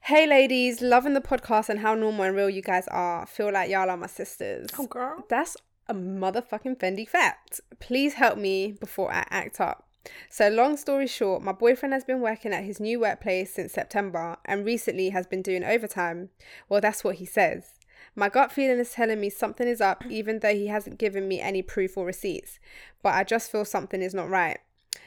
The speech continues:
Speaker 1: I don't do this a lot, but I'd be lying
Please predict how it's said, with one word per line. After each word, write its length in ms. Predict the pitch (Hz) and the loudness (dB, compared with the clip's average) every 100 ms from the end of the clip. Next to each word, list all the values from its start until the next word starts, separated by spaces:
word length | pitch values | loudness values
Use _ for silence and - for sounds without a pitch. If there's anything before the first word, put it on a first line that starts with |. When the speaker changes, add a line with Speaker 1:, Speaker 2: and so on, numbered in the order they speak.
| - | -6
Speaker 1:
I 80 | 208 | -2
don't 260 | 202 247 254 | 4 4 4
do 140 | 269 | 0
this 180 | 262 - | -2 0
a 40 | |
lot, 300 | 233 190 - | 2 2 2
but 120 | 214 196 | 2 0
I'd 140 | 196 | 0
be 100 | 202 | 0
lying 720 | 208 220 220 202 190 196 269 | 4 6 6 2 0 -2 -6